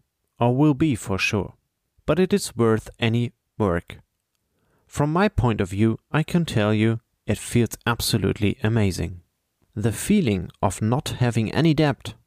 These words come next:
amazing. The safety to know about your emergency fund, awesome. But the best thing,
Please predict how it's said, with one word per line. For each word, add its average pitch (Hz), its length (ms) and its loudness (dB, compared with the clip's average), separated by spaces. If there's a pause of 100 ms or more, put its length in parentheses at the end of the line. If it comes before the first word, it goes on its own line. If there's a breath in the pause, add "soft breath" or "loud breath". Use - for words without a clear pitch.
(160)
amazing. 95 600 -2 (580)
The - 100 -2
safety 123 480 0
to - 160 -2
know 101 300 2
about 107 320 -2
your 107 180 2
emergency 117 640 0
fund, 156 340 -2 (400)
awesome. - 400 -2 (640)
But 104 140 -2
the 104 60 0
best 107 360 -2
thing, 135 320 -4